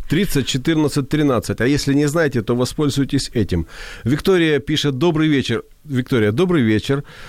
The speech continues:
Э, можно, кроме приветствия, написать что-то из жизни? Ну, например, что-то полезное, как стать, э, или как сделать мужа миллионером. Ну, это уже из последнего анекдота.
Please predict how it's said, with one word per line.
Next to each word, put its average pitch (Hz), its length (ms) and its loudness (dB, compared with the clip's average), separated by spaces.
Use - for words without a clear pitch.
Э, 107 560 2
можно, 143 500 0
кроме 156 300 2
приветствия, 135 520 0
написать 131 440 0
что-то 127 680 0
из 135 240 2
жизни? 101 720 2
Ну, 202 140 0
например, 135 420 2
что-то 127 280 -2
полезное, 117 760 2
как 104 200 -4
стать, - 360 -4
э, 87 200 -2
или 139 260 -2
как 92 160 0
сделать 90 260 2
мужа 123 220 0
миллионером. 92 580 2
Ну, 104 160 2
это 82 220 -2
уже 82 160 0
из 82 80 -4
последнего 87 500 0
анекдота. 85 480 0